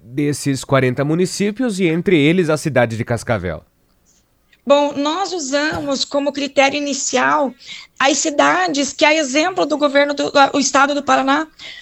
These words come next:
Speaker 2: foram reconhecidas já pela Organização Mundial da Saúde como cidade amiga da pessoa idosa.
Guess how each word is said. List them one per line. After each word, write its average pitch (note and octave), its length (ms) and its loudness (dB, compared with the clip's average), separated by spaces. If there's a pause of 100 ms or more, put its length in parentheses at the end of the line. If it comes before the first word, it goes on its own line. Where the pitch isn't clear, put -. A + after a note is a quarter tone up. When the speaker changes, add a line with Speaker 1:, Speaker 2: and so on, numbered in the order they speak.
(140)
Speaker 2:
foram D#4 340 4
reconhecidas E4+ 1120 2
já C4+ 280 2
pela D4 240 4
Organização C#4+ 640 2
Mundial D4 280 0
da C#4+ 100 0
Saúde C4+ 560 -2 (420)
como D4+ 220 4
cidade D4+ 460 2
amiga D4+ 340 2
da D4+ 80 2
pessoa D4+ 300 -2
idosa. C4 500 2